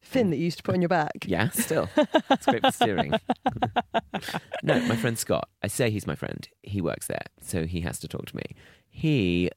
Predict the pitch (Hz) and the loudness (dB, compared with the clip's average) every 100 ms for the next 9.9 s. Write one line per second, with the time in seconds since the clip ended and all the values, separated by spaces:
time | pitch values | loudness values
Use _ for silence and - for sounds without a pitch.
0 | - 87 82 - 90 76 90 87 82 107 | -2 -2 -2 -2 -4 -4 -4 -4 -4 -6
1 | - 58 - - _ _ _ - 87 82 | -6 -6 -8 -10 _ _ _ -2 0 2
2 | 82 82 - - 82 80 - 113 - - | 0 -2 -6 -6 -4 -4 -2 -2 -2 -8
3 | _ _ _ _ 113 107 - - - _ | _ _ _ _ -2 -2 -2 -12 -18 _
4 | _ - 107 98 90 - 82 87 80 67 | _ -6 -2 0 0 0 -2 -2 -4 -6
5 | - - - _ - - - - - - | -8 -10 -12 _ -20 -20 -20 -16 -12 -6
6 | 113 117 107 104 95 92 - - - - | -2 0 0 2 0 0 -2 -2 -2 -4
7 | - - - - 127 139 185 165 135 120 | 0 0 0 -2 2 2 2 -2 0 0
8 | 147 95 85 92 87 80 82 - 92 - | 0 0 0 0 0 0 -2 -2 -4 -4
9 | 85 92 - - - 85 - - 110 | -6 -8 -14 -16 -10 -8 -8 -8 -8